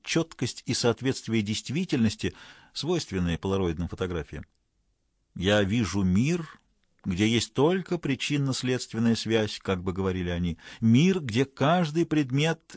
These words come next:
реальное воплощение божества, и нет богов, остающихся за сценой». «Как и обычная пленка, как специальные нагрудные значки,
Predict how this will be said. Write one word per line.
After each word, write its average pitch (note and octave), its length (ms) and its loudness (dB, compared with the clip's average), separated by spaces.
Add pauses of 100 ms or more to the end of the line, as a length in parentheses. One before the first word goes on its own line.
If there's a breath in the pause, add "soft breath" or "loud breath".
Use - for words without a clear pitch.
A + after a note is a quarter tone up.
реальное C3 500 4
воплощение A2 680 2
божества, F#2 840 -2
и A#2 200 2
нет C#3 600 2
богов, G#2+ 520 0
остающихся A2+ 640 -4
за F2+ 140 -4
сценой». D2 540 -8 (2500)
«Как A#2+ 280 2
и - 20 6
обычная B2+ 540 4
пленка, D3 600 -2 (1700 soft breath)
как G2+ 220 0
специальные C3 600 2
нагрудные A#2+ 520 4
значки, B2 640 0